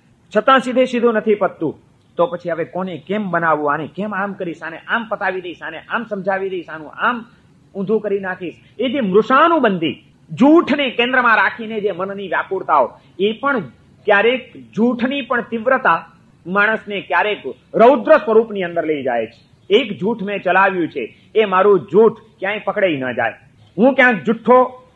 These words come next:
ઉઘાડો ન પડી જઉં, અને એવું કોઈક શક્યતા દેખાય તો તે મૃષાનુબંધી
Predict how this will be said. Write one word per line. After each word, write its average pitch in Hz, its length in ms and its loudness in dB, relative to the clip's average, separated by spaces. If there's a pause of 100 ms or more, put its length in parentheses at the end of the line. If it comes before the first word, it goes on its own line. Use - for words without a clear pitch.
ઉઘાડો 220 360 6
ન 208 160 2
પડી 160 260 -2
જઉં, 131 220 -4 (320)
અને 190 160 0
એવું 233 240 6
કોઈક 277 200 2
શક્યતા 233 440 0
દેખાય 196 400 -2 (220)
તો 233 100 2
તે 254 180 2
મૃષાનુબંધી 226 1200 0